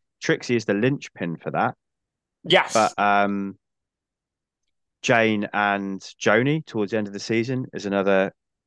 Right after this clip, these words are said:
Speaker 1: great pairing.
Speaker 2: Ah, I love them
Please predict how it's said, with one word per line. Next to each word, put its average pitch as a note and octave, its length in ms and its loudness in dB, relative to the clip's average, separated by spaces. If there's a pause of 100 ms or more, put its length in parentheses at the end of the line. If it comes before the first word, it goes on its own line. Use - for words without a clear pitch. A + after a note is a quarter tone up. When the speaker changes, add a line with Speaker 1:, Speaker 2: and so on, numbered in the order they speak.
(480)
Speaker 1:
great G#2+ 340 2
pairing. G#2+ 560 -2
Speaker 2:
Ah, F#3+ 380 4 (1200)
I A3+ 100 2
love A#2+ 180 2
them G2 200 -2